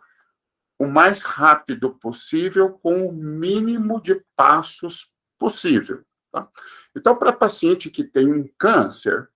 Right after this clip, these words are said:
o melhor fluxograma de diagnóstico é esse, que ela faz uma biópsia, recebe o diagnóstico e vai pro serviço de tratamento imediatamente no menor tempo possível. Ah, se você,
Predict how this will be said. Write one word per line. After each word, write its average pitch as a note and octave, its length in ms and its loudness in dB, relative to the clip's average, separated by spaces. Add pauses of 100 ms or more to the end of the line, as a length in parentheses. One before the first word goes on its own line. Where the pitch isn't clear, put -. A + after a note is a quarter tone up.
(120)
o D#3+ 100 -4
melhor F#3 580 4
fluxograma B2 640 -2
de C#3+ 120 -8
diagnóstico - 640 -2
é A4 100 2
esse, - 220 -6
que - 60 0
ela G#2+ 140 4
faz A#2 260 -2
uma B2+ 360 -4
biópsia, B2+ 760 0 (320)
recebe C#3+ 420 0
o C#3 40 -10
diagnóstico C#3 680 -2
e A#3 60 -8
vai C3+ 180 4
pro D3+ 180 -8
serviço C#3+ 520 -8
de D3 120 -10
tratamento B2 580 -4
imediatamente G3 800 -2
no G#3+ 140 -8
menor E3+ 440 -2
tempo D#3+ 300 -4
possível. - 400 -20 (1160)
Ah, D3 220 6 (1500)
se - 200 -8
você, G#3 320 4